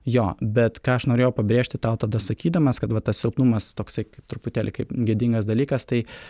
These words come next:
manau, čia jau iš seniai dar iš baudžiavos laikų ir po to per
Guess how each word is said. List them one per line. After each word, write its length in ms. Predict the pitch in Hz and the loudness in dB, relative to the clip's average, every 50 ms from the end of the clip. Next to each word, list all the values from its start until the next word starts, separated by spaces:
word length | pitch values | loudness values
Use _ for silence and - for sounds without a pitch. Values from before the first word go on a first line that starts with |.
| - - - - - - - | -18 -18 -18 -18 -20 -16 -4
manau, 300 | - 120 117 117 123 139 | 0 0 2 4 4 2
čia 220 | 143 - - 127 123 | 2 0 0 2 2
jau 160 | 120 120 117 113 | 4 4 2 2
iš 200 | 113 107 - - | 0 -2 -2 -4
seniai 300 | - 110 113 120 127 123 | -2 -2 0 0 0 0
dar 160 | 113 107 107 | 0 0 0
iš 100 | 107 101 | 0 0
baudžiavos 480 | 101 107 107 107 107 104 117 143 147 - | 0 0 -2 -2 -2 -2 -2 -2 -2 0
laikų 360 | 156 139 - - - 143 139 135 123 | -2 -2 -2 -2 -2 0 2 2 2
ir 180 | 113 104 - | 0 -2 -2
po 100 | - 107 | -4 -4
to 200 | - - 107 104 101 101 95 98 - | -2 0 0 2 2 2 0 -2 -4
per 260 | - 107 104 104 101 | -4 -4 -4 -4 -4